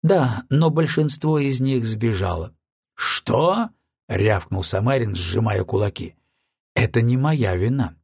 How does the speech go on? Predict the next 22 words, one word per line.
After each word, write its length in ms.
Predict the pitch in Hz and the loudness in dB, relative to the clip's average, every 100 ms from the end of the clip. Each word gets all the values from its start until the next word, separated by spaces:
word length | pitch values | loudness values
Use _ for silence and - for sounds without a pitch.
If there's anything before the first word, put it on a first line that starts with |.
| _ _ | _ _
сказала 460 | - - 101 95 95 | -10 -2 0 2 2
Луна. 360 | 98 98 90 - _ _ _ | 2 0 -4 -12 _ _ _
«Они 300 | 117 123 123 | 0 2 2
ждали 440 | 104 98 120 117 | 0 0 0 0
сигнала 800 | 113 - 110 107 104 117 131 127 | -2 -4 -4 -4 -2 0 0 -2
от 140 | 110 - | -2 -2
этого 580 | 113 113 110 113 113 113 _ _ _ | -2 -2 0 0 -2 -6 _ _ _
Никопулуса. 1120 | 104 110 104 156 147 - 82 80 - - - - _ _ _ _ _ | -2 -2 0 0 -2 -4 -10 -6 -6 -6 -10 -20 _ _ _ _ _
Когда 460 | 175 175 147 180 | 2 2 2 2
они 280 | 165 151 147 | 2 2 2
его 240 | 139 135 131 | 2 2 0
не 140 | 127 | -2
получили, 640 | 127 120 120 120 185 196 | -2 0 0 -2 -2 -2
поняли, 460 | 190 - 170 170 160 | 0 -2 -2 -2 -2
что 240 | 135 - | -2 0
он 140 | 123 113 | 0 0
погиб 500 | 120 104 151 208 - | -2 0 -2 -2 -2
или 160 | 185 | -2
его 220 | 180 165 165 | 0 0 -2
схватили 600 | 160 131 120 - 170 208 | 0 -2 -2 -2 -4 -4
и 200 | 208 220 | -4 -2
сбежали». 600 | 185 180 175 151 156 160 | -2 0 0 2 0 -2